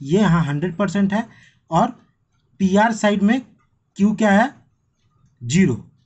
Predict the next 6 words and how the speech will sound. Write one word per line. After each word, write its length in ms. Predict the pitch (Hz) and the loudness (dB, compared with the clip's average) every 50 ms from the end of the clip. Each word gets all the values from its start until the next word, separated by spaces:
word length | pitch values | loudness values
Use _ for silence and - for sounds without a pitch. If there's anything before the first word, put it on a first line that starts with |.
| _ _ _ _ _ _ _ _ _ _ _ _ _ _ _ _ _ - | _ _ _ _ _ _ _ _ _ _ _ _ _ _ _ _ _ -4
तो 100 | 175 220 262 - - _ _ _ _ _ _ _ _ _ _ _ _ _ _ _ _ _ _ _ - | -2 -2 -2 -4 -10 _ _ _ _ _ _ _ _ _ _ _ _ _ _ _ _ _ _ _ 0
और 360 | 160 165 190 220 220 226 - - | 0 2 2 0 -2 -6 -10 -10
जो 160 | 160 143 170 | -6 -2 -2
हम 220 | 156 147 156 165 170 | 0 0 2 2 2
लोग 220 | 190 214 214 - - _ _ _ 175 | 2 0 -2 -4 -10 _ _ _ -10
जो 220 | 156 131 165 185 | -6 -2 -2 -2